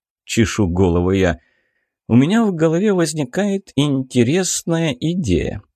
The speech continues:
Все эти психологические посиделки с одноклассницами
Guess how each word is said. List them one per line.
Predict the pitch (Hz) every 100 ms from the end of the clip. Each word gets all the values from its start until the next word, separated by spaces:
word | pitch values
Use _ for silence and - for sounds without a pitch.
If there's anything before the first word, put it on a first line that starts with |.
| _
Все | - - -
эти | - 101
психологические | - - 107 104 101 101 101 - 104 95
посиделки | - 95 98 85 135 123 95
с | -
одноклассницами | 92 95 82 90 151 - 135 - 131